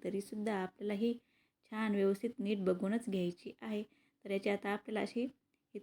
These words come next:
तोडून घ्यायची आणि चेक करून घ्यायची याच्यामध्ये आळ्या वगैरे आहे किंवा नाही ते. तर या पद्धतीने चांगलं आपल्याला हे चेक करून घ्यायचं आहे आणि हे चाकूने आपल्याला छान असं हे व्यवस्थित कट करून घ्यायचं आहे आणि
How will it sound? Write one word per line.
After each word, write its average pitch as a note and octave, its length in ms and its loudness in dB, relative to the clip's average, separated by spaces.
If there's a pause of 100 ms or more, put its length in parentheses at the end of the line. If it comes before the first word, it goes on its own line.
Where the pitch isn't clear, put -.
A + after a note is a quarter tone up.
तोडून G3 320 2
घ्यायची G#3 340 2
आणि G3 280 0 (240)
चेक A3 160 -8 (140)
करून G#3 220 0
घ्यायची G#3 280 0
याच्यामध्ये F#3+ 440 -2
आळ्या F3+ 280 0
वगैरे F3+ 320 0 (380)
आहे F#3 200 -4
किंवा F#3+ 440 -6
नाही F#3 220 -2
ते. E3+ 200 -8 (500)
तर G#3 60 -8
या G#3+ 180 2
पद्धतीने G#3 500 0
चांगलं G3+ 300 -4
आपल्याला G3 240 -2
हे A#3+ 100 4
चेक G3 260 -6 (120)
करून G#3 220 -2
घ्यायचं G3+ 520 -2
आहे A3 260 -2
आणि G#3 220 0
हे G#3+ 160 0 (600)
चाकूने G3 340 -2
आपल्याला G3 420 -2 (360)
छान G#3 180 -4
असं G#3 220 -2
हे A3 100 4
व्यवस्थित F#3+ 480 2 (220)
कट F#3+ 100 -4 (180)
करून G3+ 220 0
घ्यायचं F#3+ 420 -2
आहे A#3 320 0
आणि G#3+ 280 2